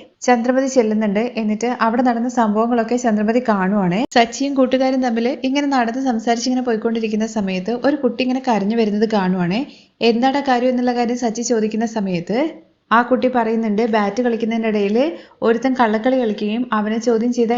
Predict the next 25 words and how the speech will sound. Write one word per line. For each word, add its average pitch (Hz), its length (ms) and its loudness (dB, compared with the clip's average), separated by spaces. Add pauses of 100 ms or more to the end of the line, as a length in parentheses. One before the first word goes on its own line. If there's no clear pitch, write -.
എന്നെ 220 340 0
അവൻ 285 220 2
അടിച്ചു 220 340 0
എന്ന് 240 240 0
പറയാണ് 185 360 0
ട്ടോ." 175 160 -2 (440)
"ആഹാ, 220 300 0 (180)
നിന്നെ 226 360 0 (120)
ആരാടാ 240 400 2
അടിച്ചതെന്നുള്ള 240 520 2
കാര്യം 226 300 0
ചോദിച്ചുകൊണ്ട് 214 600 -2 (460)
വലിയ 285 240 2
ആളെ 254 200 0
പോലെ 254 200 0
ചോദിക്കാൻ 233 460 0
വേണ്ടിയിട്ട് 233 260 -2
നമ്മുടെ 233 200 -2
സച്ചി 233 300 -2
പോവുകയാണ്. 196 560 0 (400)
പോവുക 202 280 2
മാത്രമല്ല, 226 560 2 (440)
അവനിട്ടിട്ട് 294 520 2
ഒന്ന് 247 220 0
പൊട്ടിക്കുന്നുണ്ട്." 214 760 0